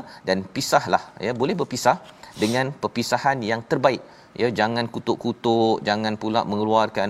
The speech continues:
pasal dia ni begitu, begini, apa sebagainya. Perkataan-perkataan yang tidak jamil, yang tidak cantik itu kena jaga, kena jaga. Kerana itu adalah adab bagi orang yang beriman. Ketika suka, dia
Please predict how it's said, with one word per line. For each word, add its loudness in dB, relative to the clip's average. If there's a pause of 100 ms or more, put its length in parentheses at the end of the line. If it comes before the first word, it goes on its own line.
pasal 0 (120)
dia 2 (120)
ni -2 (100)
begitu, -4 (140)
begini, -2
apa -4
sebagainya. 0 (340)
Perkataan-perkataan 2 (140)
yang -2
tidak 2 (100)
jamil, 2 (200)
yang 0
tidak -2
cantik -2
itu 2 (520)
kena 2
jaga, 2 (380)
kena 0
jaga. -2 (320)
Kerana 0
itu 0 (140)
adalah 2 (140)
adab 2 (100)
bagi 0
orang 2
yang -2
beriman. 0 (160)
Ketika -4 (100)
suka, -2 (600)
dia 6